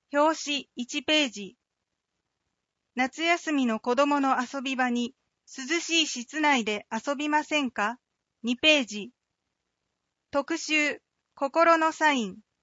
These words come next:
四ページ。お知らせ版、十ページから二十八ページまで。イコマニア、十ページ。イベント講座、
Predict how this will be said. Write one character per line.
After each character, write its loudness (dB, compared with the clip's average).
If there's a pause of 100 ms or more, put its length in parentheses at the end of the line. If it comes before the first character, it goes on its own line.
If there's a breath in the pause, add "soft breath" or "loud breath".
(160)
四 2
ペ 2
ー -2
ジ。 -12 (1200)
お -4
知 -6
ら 6
せ 0
版、 2 (380)
十 -4
ペ 4
ー -8
ジ -8
か -2
ら 2
二 0
十 -4
八 -10
ペ 0
ー -6
ジ -6
ま -2
で。 -8 (1600)
イ -8
コ 2
マ 6
ニ 2
ア、 -2 (160)
十 -8 (100)
ペ 6
ー 0
ジ。 -12 (1120)
イ -2
ベ 0
ン -4
ト 2
講 6
座、 2